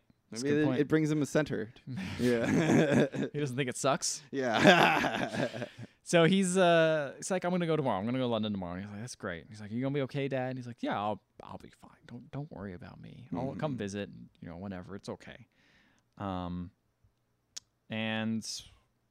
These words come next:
Speaker 1: what is this? Oh, so then he calls someone on the phone, and I'm like, "I don't know who this is." He's like, "Yeah, I'm, I'm coming. I'm coming to London." She's like, "I'm glad you decided to come." And I'm like, "I don't know who the fuck this is." <laughs>
Speaker 2: No.
Speaker 1: It's his ex-girlfriend,
Speaker 2: Right.
Speaker 1: obviously.
Speaker 2: Why is
Speaker 1: But
Speaker 2: she excited for him to come?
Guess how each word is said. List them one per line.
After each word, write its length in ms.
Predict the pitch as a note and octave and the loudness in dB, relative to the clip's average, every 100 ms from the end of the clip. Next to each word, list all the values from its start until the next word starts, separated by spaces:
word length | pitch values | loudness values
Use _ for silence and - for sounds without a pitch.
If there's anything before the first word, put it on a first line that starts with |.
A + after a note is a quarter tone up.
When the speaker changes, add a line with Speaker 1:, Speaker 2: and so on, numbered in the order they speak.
| _ _ _ | _ _ _
Speaker 1:
what 180 | B2 A#2 | -18 -18
is 100 | A#2 | -16
this? 160 | A2+ - | -16 0
Oh, 180 | C#3+ A2 | 0 0
so 140 | C3+ | -2
then 160 | C#3 E3+ | 0 2
he 100 | F#3 | 0
calls 360 | - C3+ D3+ | 2 2 2
someone 220 | - C3 | 0 -2
on 140 | A#2+ G#2+ | -2 -4
the 80 | G2 _ | -8 _
phone, 340 | B2 B2 G2 F2 | -6 -4 -4 -6
and 80 | F#2 | -8
I'm 80 | |
like, 140 | F#2+ F2+ | -10 -10
"I 40 | |
don't 80 | F3 | -6
know 60 | F#3 | -6
who 80 | |
this 160 | F3+ C3 | -6 -8
is." 180 | E3+ C3 | -10 -10
He's 200 | G#3+ - | -14 -12
like, 140 | F2 _ | -14 _
"Yeah, 280 | C#3 C#3 C3 | -6 -2 -2
I'm, 120 | C3+ - | -4 -6
I'm 100 | C#3 | -4
coming. 340 | F3+ F3 C3+ | 0 0 -2
I'm 100 | A#2 | -6
coming 180 | A#2+ D#3 | -6 -6
to 40 | C#3 | -4
London." 480 | D3 D#3 A#2 G#2 - _ _ _ | -2 -2 0 -2 -4 _ _ _
She's 260 | - - A2+ | -20 -16 -14
like, 120 | G2+ | -10
"I'm 120 | G#2+ | -6
glad 280 | C3 C3+ C#3+ | 0 0 0
you 80 | C#3 | -4
decided 340 | B2+ C3+ B2+ | -4 -2 -2
to 60 | A2+ | -4
come." 300 | C3+ A2 F#2 | -2 -2 -4
And 100 | F2+ | -8
I'm 60 | |
like, 120 | F#2 G2 | -12 -12
"I 20 | |
don't 100 | E3 | -10
know 60 | |
who 80 | A#2+ | -10
the 60 | - | -10
fuck 220 | - - | -10 -10
this 180 | G#2+ B2+ | -10 -6
is." 340 | B2+ A#2 - _ | -4 -2 -4 _
<laughs> 40 | |
Speaker 2:
No. 320 | A#2+ C#3+ F#2+ - | -6 -4 -4 -8
Speaker 1:
It's 140 | - - | -10 -8
his 120 | - | -6
ex-girlfriend, 580 | F2+ - G2 F2+ F2 C3 | -6 -6 -8 -6 -2 0
Speaker 2:
Right. 140 | F#2 | 0
Speaker 1:
obviously. 440 | G2+ G2 - E2+ F#2+ - | 0 -4 -8 -10 -14 -2
Speaker 2:
Why 140 | B2 | 6
is 40 | D#3+ | 8
Speaker 1:
But 60 | D3 | 8
Speaker 2:
she 140 | F#3 | 6
excited 600 | E3+ C3 - C3+ C#3+ C3+ | 4 0 0 4 4 4
for 100 | C#3 | 2
him 140 | C3 B2 | 0 -2
to 80 | |
come? 420 | G2 C#3+ A#2+ E2+ | -2 -2 -4 -6